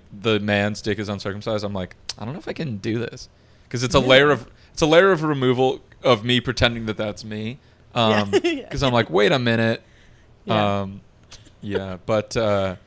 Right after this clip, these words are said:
Speaker 1: other
Speaker 2: Wait,
Speaker 1: than
Speaker 2: let me ask
Speaker 1: that
Speaker 2: you something.
Speaker 1: Yeah, yeah. It's a one-to-one match, yeah.
Speaker 2: The only pro I would say is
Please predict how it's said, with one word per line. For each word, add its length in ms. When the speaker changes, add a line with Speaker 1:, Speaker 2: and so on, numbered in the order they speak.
Speaker 1:
other 200
Speaker 2:
Wait, 60
Speaker 1:
than 140
Speaker 2:
let 80
me 60
ask 100
Speaker 1:
that 60
Speaker 2:
you 40
something. 360
Speaker 1:
Yeah, 200
yeah. 240
It's 100
a 20
one-to-one 360
match, 280
yeah. 80
Speaker 2:
The 100
only 160
pro 260
I 100
would 160
say 280
is 340